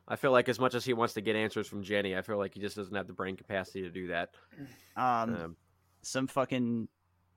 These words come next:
Speaker 2: really fucking belligerent guard just comes into your room and hands you a healing potion. And he's just like, "Hey,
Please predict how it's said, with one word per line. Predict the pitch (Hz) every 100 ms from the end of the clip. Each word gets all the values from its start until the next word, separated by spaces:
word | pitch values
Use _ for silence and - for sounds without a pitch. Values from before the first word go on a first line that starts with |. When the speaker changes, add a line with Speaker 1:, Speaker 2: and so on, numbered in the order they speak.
| _ _ _ _ _ _ -
Speaker 2:
really | 110 123 113
fucking | 113 - 117 120 110 110 - - -
belligerent | 117 113 113 117 113 -
guard | 110 113 113 110
just | - 113 - _ - - - - - _
comes | - 143 127
into | 127
your | 127 120
room | 117 113 113
and | 110
hands | 117 113
you | 110
a |
healing | 107 110 107 110
potion. | 107 107 - 107 107 107 _ _ _ _ _ _ _ _ _ _ _ _ _ _ -
And | 107
he's | 104 110 -
just | 110 -
like, | 107 107 104 - - - _ _ _ _ _ _ _ _ -
"Hey, | 120 110